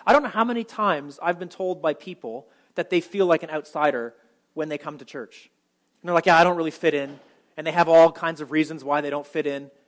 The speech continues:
And the longer that I'm, I pastor here in Thunder Bay, the more I'm convinced that everybody feels that way. You know that? Like, I, I have had conversations with so many, there's people here in this room that just feel like for whatever reason,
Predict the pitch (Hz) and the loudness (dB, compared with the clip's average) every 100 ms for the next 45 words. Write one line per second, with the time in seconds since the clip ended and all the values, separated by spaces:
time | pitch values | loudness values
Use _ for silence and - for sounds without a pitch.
0 | _ _ _ _ _ _ _ 196 208 196 | _ _ _ _ _ _ _ 0 4 6
1 | 233 302 311 240 220 196 160 160 160 - | 6 4 2 4 2 2 -4 -2 -2 0
2 | 160 180 - 233 233 185 190 190 165 175 | 0 0 -4 -8 -8 -2 -2 -2 -4 -6
3 | 160 165 175 170 214 226 185 147 170 - | 0 0 0 -2 -2 -4 -4 -10 -12 -8
4 | 143 143 151 147 143 - 131 - 104 101 | -8 -6 -8 -8 -10 -12 -16 -14 -18 -18
5 | 85 _ _ _ _ 165 185 220 247 _ | -20 _ _ _ _ -6 -2 -2 -4 _
6 | _ _ _ _ _ _ _ _ _ _ | _ _ _ _ _ _ _ _ _ _
7 | - 190 - - - 208 226 220 277 220 | 2 2 2 -8 2 4 8 8 8 6
8 | 208 - - - 226 226 214 220 196 175 | 4 2 -4 0 2 2 2 0 0 -2
9 | 165 - - - 233 220 214 196 151 165 | -6 -6 -12 -4 0 0 0 -2 -4 -8
10 | - 214 220 196 185 208 220 208 - 214 | -8 -6 -4 -6 -10 -6 -4 -6 -6 -4
11 | 190 190 185 - 220 202 - 175 160 214 | -4 -6 -10 0 2 4 2 0 2 2
12 | 285 311 240 262 180 156 | 0 -4 -2 -4 -4 -8